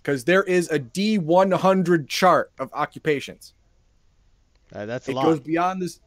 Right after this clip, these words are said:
Speaker 1: it goes beyond the scope of what I wanna talk about today.
Speaker 2: I like it.
Speaker 1: Yeah. So, also,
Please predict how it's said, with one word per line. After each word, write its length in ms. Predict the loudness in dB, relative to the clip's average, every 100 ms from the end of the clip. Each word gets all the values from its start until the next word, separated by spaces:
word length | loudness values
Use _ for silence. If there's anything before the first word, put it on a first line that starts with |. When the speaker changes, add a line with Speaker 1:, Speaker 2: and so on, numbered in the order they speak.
| -10
Speaker 1:
it 100 | -4
goes 160 | -4
beyond 260 | 0 0 0
the 40 |
scope 320 | -2 2 2
of 80 | 2
what 140 | 2 2
I 20 |
wanna 180 | 0 -2
talk 220 | -4 -4
about 220 | -4 -8
today. 200 | -10 -18 _ _ _ _ _ -16
Speaker 2:
I 100 | -10
like 220 | -10 -10
it. 100 | -18 _ _ _ _ _ _
Speaker 1:
Yeah. 140 | -10 -10 _ _ _ _ _ _
So, 320 | -2 2 2 2 _ _ 2
also, 320 | 2 2